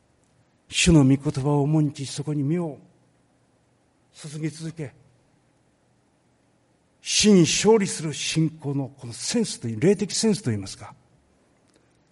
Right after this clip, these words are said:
養い続けていただきたいなと思いますね。よくよく言っておく。このイエス様の通り、私たちもそういうセンスをいただきたいなと、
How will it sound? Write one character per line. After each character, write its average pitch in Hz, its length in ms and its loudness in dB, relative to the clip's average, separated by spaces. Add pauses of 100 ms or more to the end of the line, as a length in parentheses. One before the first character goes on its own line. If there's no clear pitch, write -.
(200)
養 110 100 -8
い 113 40 -4
続 107 480 -4
け 110 120 -10
て - 80 -12
い - 40 -12
た - 80 -16
だ - 40 -14
き - 80 -20
た - 100 -14
い 120 80 -12
な - 320 -14
と 117 60 -18
思 110 140 -18
い 117 40 -20
ま - 120 -20
す - 80 -20
ね。 - 200 -20 (1600)
よ 98 240 -2
く - 100 -10
よ - 80 -2
く - 140 -2
言 - 20 0
っ - 40 -12
て - 120 -20
お 113 60 -14
く。 - 180 -20 (680)
こ 120 80 -8
の 117 60 -4
イ 110 100 -4
エ 117 60 -6
ス - 140 -12
様 123 200 -14
の 135 120 -14
通 - 100 -20 (100)
り、 247 100 -12 (540)
私 110 300 -8
た 107 80 -12
ち 113 100 -14
も 113 60 -10
そ 143 160 -10
う - 20 -6
い - 0 -
う - 20 -6
セ 208 200 -8
ン 226 60 -6
ス 185 140 -12
を 123 140 -8
い 123 60 -12
た 123 100 -12
だ 120 140 -16
き - 80 -20
た 120 100 -14
い 117 60 -14
な 135 120 -10
と、 135 200 -10